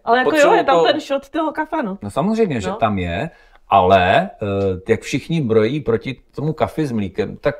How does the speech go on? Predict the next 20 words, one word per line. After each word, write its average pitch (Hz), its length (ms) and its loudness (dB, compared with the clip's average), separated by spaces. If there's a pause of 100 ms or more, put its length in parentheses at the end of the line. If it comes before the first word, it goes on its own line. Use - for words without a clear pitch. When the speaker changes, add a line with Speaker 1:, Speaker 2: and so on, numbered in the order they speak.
Speaker 2:
třeba 151 220 -2
teď 151 180 -4
nedávno 120 500 0
vyšlo 131 300 -2
v 113 60 -6
Medical 117 420 -4
News 135 220 -8
Today, 123 360 -4
eh, - 580 -20 (840)
takový 113 280 -2
jakoby 120 260 0
reprint 123 500 0
studie, 98 800 -2 (560)
eh, 98 120 -4
kdy 107 220 -2
vlastně 120 400 -2
se 135 140 -4
ukazovalo, 123 960 2
že, 113 160 -2 (840)
eh, 92 380 0